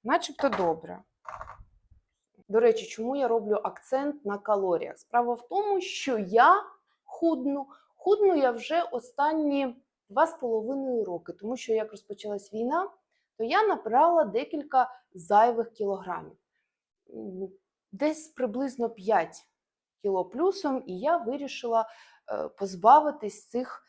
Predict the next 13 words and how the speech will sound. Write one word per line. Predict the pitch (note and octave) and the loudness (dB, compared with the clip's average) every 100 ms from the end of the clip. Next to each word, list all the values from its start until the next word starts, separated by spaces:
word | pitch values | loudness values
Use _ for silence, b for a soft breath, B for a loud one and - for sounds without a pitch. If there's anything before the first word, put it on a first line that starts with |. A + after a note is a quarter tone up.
| _ | _
зайвих | F3+ A3 A#3 G#3+ - | 0 4 4 2 -6
кілограмів. | - G3 F#3 F#3 E3+ D#3 E3 b _ - | -4 -4 -2 -4 -6 -8 -14 b _ -6
І | |
ви | A#3 | -4
знаєте, | C4+ G#4 G#4 D4+ | 0 0 0 0
за | C#4+ | 2
останні | C#4 - F#4 F4 | 0 0 0 0
два | B3 C#4+ D#4+ | 0 2 2
з | |
половиною | D#4+ C#4 C4 B3+ C#4+ C#4 B3+ A#3+ A3+ | 2 -2 0 0 -2 -4 -4 -2 -4
роки | A#3 A#3+ C#4 D4+ B3+ | -2 2 2 0 -6
свого | - A3+ A#3 C4+ | -6 -2 -2 -2
похудіння | - D#4 D4 - A#3 F3 E3+ F#3+ G3+ C4 F4 | -4 -4 -4 -6 -8 -8 -8 -4 -2 0 0